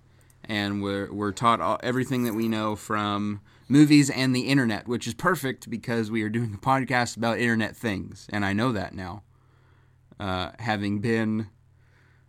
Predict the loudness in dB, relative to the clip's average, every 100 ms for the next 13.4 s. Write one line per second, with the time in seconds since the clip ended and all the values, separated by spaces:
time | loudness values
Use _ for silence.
0 | -16 -10 -8 -6 -8 -10 -18 -18 -4 0
1 | 2 4 2 0 -2 -2 -2 -2 -2 -2
2 | -2 -4 -6 -8 -6 -6 -8 -10 -8 -6
3 | -2 -2 0 -2 -6 -10 -12 -12 -8 -6
4 | -2 0 0 -2 -4 -6 -8 -6 -2 2
5 | 2 4 2 0 -2 -4 -4 -6 -4 -6
6 | -6 -6 -6 -6 -6 -4 -4 -6 -8 -8
7 | -10 -12 _ _ -20 -20 -14 -2 0 0
8 | 0 -2 0 0 0 0 2 2 0 -2
9 | -4 -2 -2 -4 -14 -20 _ _ _ -20
10 | _ -2 0 0 0 2 4 4 4 4
11 | 4 4 2 4 2 2 0 0 -2 -2
12 | -2 0 -2 -2 -2 2 2 2 -2 0
13 | 2 2 0 -2